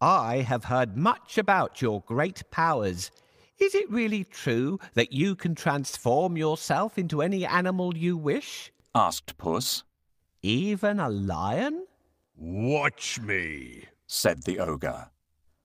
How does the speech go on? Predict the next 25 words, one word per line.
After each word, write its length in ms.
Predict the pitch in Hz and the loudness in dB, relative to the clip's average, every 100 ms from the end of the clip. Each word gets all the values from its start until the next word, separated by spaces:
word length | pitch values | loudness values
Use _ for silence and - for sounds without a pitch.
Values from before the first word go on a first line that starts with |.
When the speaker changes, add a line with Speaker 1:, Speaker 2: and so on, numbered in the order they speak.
| - | -4
Speaker 2:
Right 420 | 87 185 233 - | 0 2 0 -2
before 440 | 233 - 185 180 | -2 0 0 0
Puss's 460 | - 180 - 180 139 | -2 -4 -2 -2 0
eyes, 520 | 131 113 71 123 - - - | 0 0 -2 -6 -6 -8 -8
he 140 | - 139 | 2 2
transformed 760 | - 139 123 - - 240 175 | 4 2 2 0 2 4 4
himself 640 | 82 67 - 62 71 120 - _ _ - | -2 -6 -6 -4 -4 -4 -10 _ _ 0
into 340 | 147 131 87 | 2 4 2
a 80 | 78 | 2
mighty 680 | 76 78 92 185 - 208 196 | 0 0 0 0 0 -2 0
lion. 840 | 123 85 101 123 87 - - - - _ _ _ _ _ _ _ _ | 0 2 4 4 0 -6 -14 -20 -20 _ _ _ _ _ _ _ _
He 140 | 151 | 0
roared 560 | 95 110 226 214 78 147 | 0 2 2 2 0 -2
so 340 | - - 262 | -2 2 2
fiercely 680 | - - 226 123 - 65 69 - - | 0 0 0 0 -4 -8 -10 -14 -2
that 240 | 87 - - | 0 0 -2
Puss 400 | - - - - - _ | 0 2 0 -4 -10 _
sprang 680 | - - - 151 247 247 226 | -4 -4 0 4 6 6 4
up 160 | - | 0
the 100 | - | -2
curtains 560 | - 196 143 85 69 73 | 2 2 2 -4 -4 0
in 140 | 85 | 0
fright. 560 | - 156 - - - - _ _ _ _ _ _ _ _ _ _ | 2 0 0 -6 -12 -12 _ _ _ _ _ _ _ _ _ _
The 140 | 90 - | -2 4
ogre 420 | 131 131 87 71 | 4 6 2 2